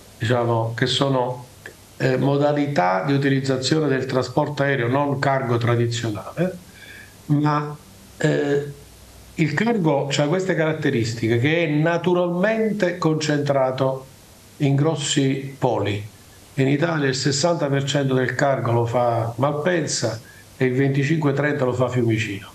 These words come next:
Ciò nonostante c'è un enorme spazio,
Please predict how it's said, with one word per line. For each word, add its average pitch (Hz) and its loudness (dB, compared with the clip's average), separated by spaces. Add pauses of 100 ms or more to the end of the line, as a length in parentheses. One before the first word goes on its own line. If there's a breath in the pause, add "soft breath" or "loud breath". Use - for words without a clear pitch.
(460)
Ciò 233 2
nonostante 160 -2 (360)
c'è - 2
un 160 2
enorme 196 0
spazio, 101 -4